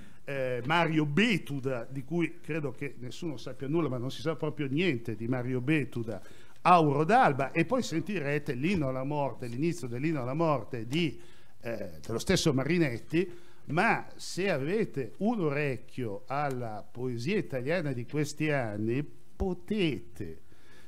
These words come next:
sentire del bruttissimo, peraltro, inno alla morte di Marinetti, che aveva scritto in francese e poi era stato tradotto in italiano dal suo segretario,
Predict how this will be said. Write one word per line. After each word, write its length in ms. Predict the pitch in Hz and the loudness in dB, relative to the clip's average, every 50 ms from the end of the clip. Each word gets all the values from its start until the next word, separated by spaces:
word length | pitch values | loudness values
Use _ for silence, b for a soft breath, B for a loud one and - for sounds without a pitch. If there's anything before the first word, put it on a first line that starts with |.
| b | b
sentire 1120 | - - - - 160 156 147 147 143 147 - - 220 233 196 160 127 117 107 101 90 87 85 | -8 -6 -2 0 2 4 4 4 4 2 2 2 4 4 4 2 2 0 -2 -4 -6 -6 -4
del 140 | 98 127 123 | -2 -2 -2
bruttissimo, 1000 | - - - - - - - 165 185 185 151 117 - - - 113 104 95 107 98 | -2 -4 -10 -10 -10 -8 -2 0 2 2 2 0 -2 -6 -6 -6 -6 -4 -6 -6
peraltro, 800 | - - 104 104 110 135 156 139 117 110 - - 113 101 95 - | -6 -6 -6 -2 2 4 4 4 2 0 -6 -8 -10 -10 -8 -2
inno 280 | - 147 147 147 147 131 | 2 2 2 4 2 2
alla 140 | 123 120 | 2 2
morte 400 | 123 139 160 170 147 - - 131 | 2 4 4 4 4 2 0 -2
di 80 | 113 117 | -2 -2
Marinetti, 480 | 120 131 123 139 156 202 190 - - 120 | -4 -4 -2 2 2 2 2 2 0 -4
che 100 | - 123 | -4 -4
aveva 160 | 113 120 123 | -4 -4 -6
scritto 260 | - - 170 - - | -2 -2 -2 -2 -2
in 80 | 139 123 | -4 -6
francese 520 | - 131 131 - 156 151 127 127 113 - | -6 -6 -4 -2 -2 -2 -2 -4 -6 -6
e 80 | - 117 | -8 -8
poi 220 | 113 - 139 131 | -6 -4 -4 -4
era 160 | 117 107 107 104 | -4 -6 -8 -8
stato 320 | - 143 131 127 123 107 | -4 -4 -4 -4 -4 -6
tradotto 600 | - 127 120 127 139 165 165 - - - 135 107 98 | -6 -4 -4 0 2 2 2 2 2 -2 -4 -4 -2
in 100 | 117 117 | -2 -2
italiano 720 | 123 117 - 131 131 143 160 156 143 127 120 113 98 B B B B B B B | -2 -2 -2 -2 -2 0 2 2 2 0 0 -2 -4 B B B B B B B
dal 200 | B 120 123 113 | B -2 -2 -2
suo 600 | - - - 151 160 143 139 123 113 101 - B B B B | -2 -4 0 4 8 10 10 10 8 6 2 B B B B
segretario, 1080 | - - - 113 113 127 143 151 156 - 170 143 113 101 104 123 156 202 240 247 - | -6 -2 -2 -2 0 0 0 0 4 4 4 4 4 2 -2 0 2 2 2 0 -2